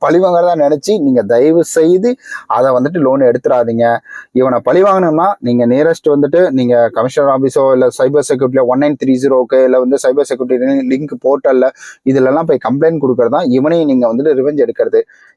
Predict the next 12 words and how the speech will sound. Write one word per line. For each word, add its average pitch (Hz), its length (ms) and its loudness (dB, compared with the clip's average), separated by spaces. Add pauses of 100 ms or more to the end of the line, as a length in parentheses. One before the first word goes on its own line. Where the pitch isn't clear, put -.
(120)
இவனை 156 180 2 (100)
ரிவெஞ்ச் 185 280 2
எடுக்கிறதுக்காக 165 460 0 (100)
லோன் 175 240 2
எடுக்கிறேன்ட்டு 160 380 0
உள்ள 151 180 2
போனீங்கன்னா 143 320 0 (160)
அது 131 100 0 (100)
உங்களுக்கே 175 420 0
பேக் 135 180 -6
ஃபயர் 131 220 2
ஆயிடும். - 220 0